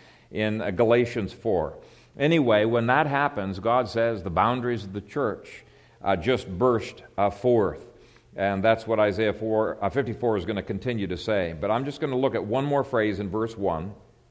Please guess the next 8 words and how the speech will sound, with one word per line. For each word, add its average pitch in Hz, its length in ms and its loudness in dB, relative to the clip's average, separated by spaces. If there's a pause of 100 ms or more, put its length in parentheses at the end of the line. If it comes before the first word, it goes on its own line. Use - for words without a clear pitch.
(360)
"For 110 160 2
more 139 520 4
are 113 200 4
the 98 120 -4
children 143 540 -2
of 113 80 -4
the 107 80 -2
desolate 92 880 -6